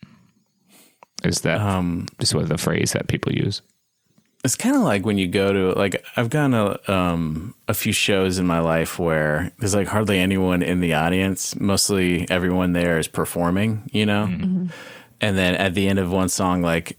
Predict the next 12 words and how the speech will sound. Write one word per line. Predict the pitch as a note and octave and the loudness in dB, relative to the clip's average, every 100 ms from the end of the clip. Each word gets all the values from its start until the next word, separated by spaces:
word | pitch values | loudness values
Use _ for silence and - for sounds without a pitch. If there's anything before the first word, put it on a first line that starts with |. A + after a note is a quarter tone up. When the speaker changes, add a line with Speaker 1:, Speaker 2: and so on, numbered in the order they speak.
| - | -4
Speaker 2:
everyone | F2+ F#2 F#2 F2+ | -2 0 0 0
gets | F2+ F2 | -2 -2
on | G2 F#2 | 0 -2
stage | - - D#2+ F2 E2+ - | -2 -2 0 0 -2 -2
to | - G2 | -2 -4
perform | - F#2 - F2+ F#2 A2+ A2 - - G3+ | -4 -6 -2 0 2 2 0 -6 -18 -10
Speaker 1:
Mm. | D3+ F#2+ - - - | -6 -6 -6 -14 -6
Speaker 2:
the, | G2+ G#2+ G#2 - - | -2 0 -2 -4 -2
like, | G2 F2 E2 | 0 0 -2
the | F2+ E2+ | 0 0
last | E2 F#2 F#2 - | 0 0 2 0
song | - F2 F#2+ A#2+ A2 | 0 2 2 0 -2